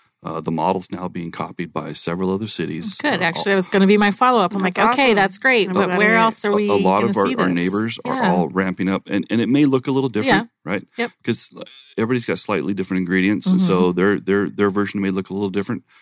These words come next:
Speaker 1: But the key that you're trying to achieve is instead of a one-size-fits-all court system,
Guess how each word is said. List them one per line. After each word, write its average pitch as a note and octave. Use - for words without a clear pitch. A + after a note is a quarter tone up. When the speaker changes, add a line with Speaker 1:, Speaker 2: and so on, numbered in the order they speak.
Speaker 1:
But -
the F#2+
key D3
that E3
you're A#2+
trying A2+
to A#2
achieve D#2+
is -
instead F2
of F#2+
a F2+
one-size-fits-all F#2
court -
system, G#2+